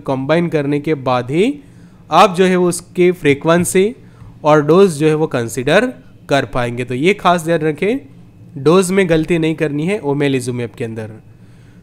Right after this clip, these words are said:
गलती क्यों नहीं करनी है तो वो हम आगे जानेंगे कि उसके साइड इफ़ेक्ट्स आपको जब जानना ज़रूरी है, उसके contraindications को जानना ज़रूरी हो। तीसरा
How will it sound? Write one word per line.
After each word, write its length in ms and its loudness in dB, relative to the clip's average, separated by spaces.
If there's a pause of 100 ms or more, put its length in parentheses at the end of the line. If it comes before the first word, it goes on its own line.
(480)
गलती 340 2
क्यों 200 -2
नहीं 160 4
करनी 300 0
है 60 4
तो 120 0
वो 160 0
हम 160 0
आगे 260 2
जानेंगे 340 0
कि 100 -4
उसके 220 -4
साइड 320 0
इफ़ेक्ट्स 840 -4
आपको 280 -2
जब 180 -2
जानना 460 -2
ज़रूरी 380 -4
है, 240 -8 (440)
उसके 280 -2
contraindications 960 0
को 120 -2
जानना 300 -4
ज़रूरी 360 -4
हो। 140 -6
तीसरा 560 -2